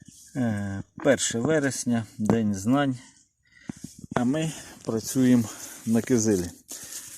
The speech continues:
З утра виїхали соняшник косить, сляпнув дощик. Ось такий гарний кизил. Купувався він як семен.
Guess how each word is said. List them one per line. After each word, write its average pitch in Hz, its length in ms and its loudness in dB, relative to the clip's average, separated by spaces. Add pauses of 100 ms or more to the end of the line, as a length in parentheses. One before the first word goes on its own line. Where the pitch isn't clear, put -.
(340)
З 101 140 -2
утра 110 220 4
виїхали 104 480 4
соняшник 147 460 2
косить, 117 320 0
сляпнув 113 480 2
дощик. 143 360 2 (680)
Ось 139 180 2
такий 113 380 2
гарний 104 420 2
кизил. 151 480 2 (1400)
Купувався 123 640 4
він 107 300 2
як 107 420 0 (420)
семен. 143 560 4